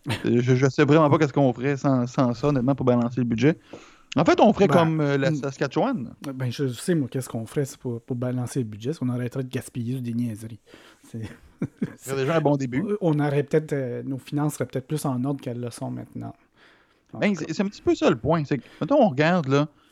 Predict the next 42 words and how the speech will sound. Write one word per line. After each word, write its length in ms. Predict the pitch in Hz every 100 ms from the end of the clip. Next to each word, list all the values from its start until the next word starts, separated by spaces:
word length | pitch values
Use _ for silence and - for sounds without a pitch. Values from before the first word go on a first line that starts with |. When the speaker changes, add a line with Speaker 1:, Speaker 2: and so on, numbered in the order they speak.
| _
Speaker 1:
bon, 180 | 131 -
je 100 | 107
disais 160 | 117 180
que 80 | 170
le 60 |
Québec 360 | 123 123 151 165
était, 520 | 120 - 135 139 123
euh, 40 |
bénéficiaire 720 | 113 139 147 - - 156 139
net, 260 | 113 143 214
hein, 80 | 151
c'est-à-dire 220 | 131 151
qu'on 220 | 151 123
reçoit 340 | 123 139 143 117
plus 240 | 147 160
qu'on 220 | 131 120
donne 360 | 117 131 165 170 - _ _ 123
depuis 240 | 135 180
la 140 | 160
création 500 | 120 156 156 127 165
du 80 | 151
programme 460 | 127 120 123 135 147
en 100 | 127
mille 140 | 123
neuf 160 | 135 123
cent 160 | 147
cinquante-sept, 640 | 147 139 127 113 151 156 - _ _ _ -
au 120 | 147
même 220 | 170 190
titre, 240 | 156 226 185
là, 100 | 170
que 160 | -
le, 280 | 131 131 123 120 _ _ _ _ _ -
euh, 200 | - 101 98
que 80 |
le 80 | 131
Manitoba, 960 | 127 139 127 135 123 139 139 143 143 143
le 80 | 127
Nouveau-Brunswick, 920 | 117 123 123 127 120 113 120 135 135
toutes 120 | -
les 80 | 240
provinces 380 | - 139 151 143